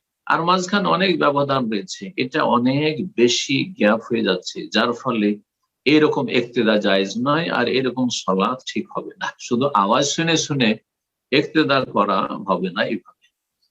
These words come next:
সামান্যতম গ্যাপ বিভিন্ন কারণে রয়েছে, পিলার আছে সেই জন্য, অথবা এখান দিয়ে রাস্তা আছে সেই জন্য, এগুলো স্বাভাবিক জিনিস, এগুলো স্বাভাবিক, এতে কোনো অসুবিধা নেই। জাযাকুমুল্লাহ খাইর। দুটো একাকার করে দিবেন না, সামান্য কিছু ওর ক্ষেত্রে ছাড় রয়েছে,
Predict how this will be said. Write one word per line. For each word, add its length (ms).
সামান্যতম 720
গ্যাপ 220
বিভিন্ন 400
কারণে 260
রয়েছে, 380
পিলার 380
আছে 220
সেই 240
জন্য, 260
অথবা 320
এখান 260
দিয়ে 140
রাস্তা 380
আছে 220
সেই 220
জন্য, 440
এগুলো 320
স্বাভাবিক 460
জিনিস, 280
এগুলো 260
স্বাভাবিক, 440
এতে 200
কোনো 220
অসুবিধা 400
নেই। 200
জাযাকুমুল্লাহ 580
খাইর। 260
দুটো 220
একাকার 460
করে 240
দিবেন 300
না, 220
সামান্য 560
কিছু 300
ওর 120
ক্ষেত্রে 320
ছাড় 280
রয়েছে, 480